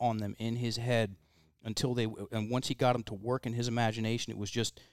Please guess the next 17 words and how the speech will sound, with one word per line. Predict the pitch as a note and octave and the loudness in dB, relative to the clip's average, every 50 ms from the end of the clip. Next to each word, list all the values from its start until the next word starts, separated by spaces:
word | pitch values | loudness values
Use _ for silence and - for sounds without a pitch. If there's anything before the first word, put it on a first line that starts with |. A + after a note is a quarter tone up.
| _ _ _ _ _ _ _ | _ _ _ _ _ _ _
the | G#2+ | -4
matter | G#2+ A2 A2+ A2+ G#2+ | 2 4 4 4 4
of | A2 G#2 | 2 0
time | - A#2+ A#2 A2+ G#2+ | 0 0 0 0 0
between | G2+ - - A2 G2+ G2 F#2+ F#2+ | -2 -4 -4 -4 -4 -4 -4 -4
taking | - - A#2+ - A#2 G#2 | -2 -4 -4 -2 -4 -8
it | - - | -8 -4
here | - C3 A#2+ A#2 | 0 0 2 2
and | A2+ G2+ - - | 0 -2 -6 -6
putting | - A#2+ F#2+ G#2 | -6 -4 -4 -4
it | - _ | -8 _
there. | - A2+ - - - - _ _ _ _ _ _ _ _ _ _ _ _ _ _ _ _ - - | -4 -4 -4 -4 -8 -12 _ _ _ _ _ _ _ _ _ _ _ _ _ _ _ _ -20 -18
You | - C3+ | 2 4
gotta | E3 E3+ D#3 | 4 4 4
contemplate | - - - D3+ D3+ - A#2+ F#2+ - - F#2+ G2 - | 0 0 0 0 0 0 -4 -8 -8 -10 -8 -6 -6
stuff, | - - G2 - - | -6 -6 -6 -12 -10
folks, | - - F2+ F#2+ - - - - | -12 -10 -10 -8 -8 -10 -12 -14